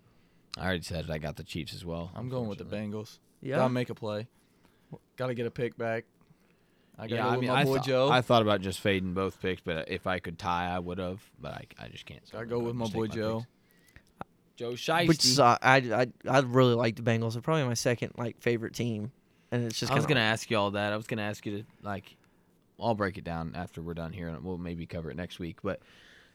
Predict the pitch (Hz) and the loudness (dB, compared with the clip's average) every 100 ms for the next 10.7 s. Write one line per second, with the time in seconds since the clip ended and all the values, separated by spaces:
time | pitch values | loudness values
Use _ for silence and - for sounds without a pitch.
0 | - 98 90 85 107 - _ _ _ _ | -10 -8 -6 -8 -12 -18 _ _ _ _
1 | _ _ _ _ 120 107 113 107 101 104 | _ _ _ _ -4 -2 0 0 0 -4
2 | - 107 101 - 98 101 98 95 - _ | -4 -4 -2 -4 -6 -6 -6 -8 -12 _
3 | _ _ _ _ _ _ _ _ - - | _ _ _ _ _ _ _ _ -20 -20
4 | - 85 110 113 110 107 107 104 101 - | -20 -6 -2 2 0 0 -2 -4 -4 -2
5 | 101 95 87 - 110 107 101 107 98 107 | 0 0 -6 -6 -4 -4 -2 -2 -2 -2
6 | 104 101 104 95 - 98 92 92 98 95 | -4 -2 -4 -4 -6 -10 -6 -4 -4 -6
7 | 101 95 - 95 92 73 82 82 110 _ | -6 -8 -6 -6 -6 -6 -6 -6 -10 _
8 | _ _ _ _ _ 71 80 - _ - | _ _ _ _ _ -12 -12 -14 _ -12
9 | 110 95 98 92 104 _ 95 92 90 - | -8 -6 -6 -10 -12 _ -8 -6 -6 -8
10 | - 90 78 - - 101 | -8 -6 -4 -6 -6 -6